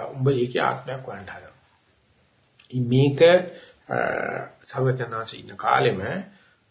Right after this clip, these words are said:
අ, සස්සත දිට්ඨිය ඇති කෙනා උච්ඡේදවාදියාට බැන්නා. උච්ඡේදවාදියා කියලා කියන්නේ, අ, මේ භෞතික දෙයක් මේ ලෝකේ තියෙන්නේ, මේක මැරලා යනකොට ඉවරයි. ඕකේ පස්සේ ඔය ගණන් ගන්න දෙයක්.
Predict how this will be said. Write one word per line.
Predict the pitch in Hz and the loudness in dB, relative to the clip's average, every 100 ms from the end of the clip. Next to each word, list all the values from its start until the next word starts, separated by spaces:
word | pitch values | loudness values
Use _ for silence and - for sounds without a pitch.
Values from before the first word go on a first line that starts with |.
| - | -10
අ, | 123 117 | -6 -6
සස්සත | - - - - 180 165 | -4 -2 -2 0 0 0
දිට්ඨිය | 143 143 - 151 | -4 -8 -8 0
ඇති | 131 131 | 0 0
කෙනා | 131 135 147 | -4 -4 -2
උච්ඡේදවාදියාට | 156 - 151 147 131 123 123 123 - | -4 -4 -6 -2 0 0 2 -2 -2
බැන්නා. | 143 - - _ _ _ | -6 -6 -20 _ _ _
උච්ඡේදවාදියා | 131 - 131 127 120 120 113 | -10 -2 0 0 0 -2 -2
කියලා | 123 120 | -8 -6
කියන්නේ, | 127 120 131 151 - - - - _ | -4 -4 0 0 -2 -8 -20 -20 _
අ, | 135 123 60 131 - | -8 -4 -4 -4 -8
මේ | - - - - - | -10 -16 -18 -20 -14
භෞතික | 131 143 143 147 135 | -2 2 2 2 0
දෙයක් | 120 135 135 - - - - | 6 8 6 0 -10 -10 -10
මේ | 135 127 | 0 4
ලෝකේ | 123 127 | 4 2
තියෙන්නේ, | 127 110 127 143 | 0 0 0 0
මේක | 135 131 | 0 2
මැරලා | 120 120 117 113 | 0 -2 -4 -6
යනකොට | 113 113 113 190 202 - _ - - - | -8 -8 -2 -2 -2 -14 _ -20 -18 0
ඉවරයි. | 147 151 120 143 | 6 6 6 4
ඕකේ | 135 127 131 | 4 2 0
පස්සේ | 117 - 120 | -4 -6 -6
ඔය | 123 | -6
ගණන් | 117 117 113 | -6 -8 -10
ගන්න | 107 104 | -14 -12
දෙයක්. | 101 107 | -10 -12